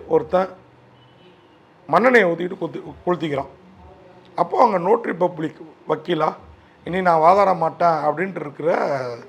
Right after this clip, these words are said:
நம்ம பருத்தி வீரன் சரவணன், சித்தாப்பு,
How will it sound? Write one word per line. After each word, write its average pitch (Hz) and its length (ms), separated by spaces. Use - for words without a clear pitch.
நம்ம 147 240
பருத்தி 220 420
வீரன் 147 300
சரவணன், 175 420
சித்தாப்பு, 156 480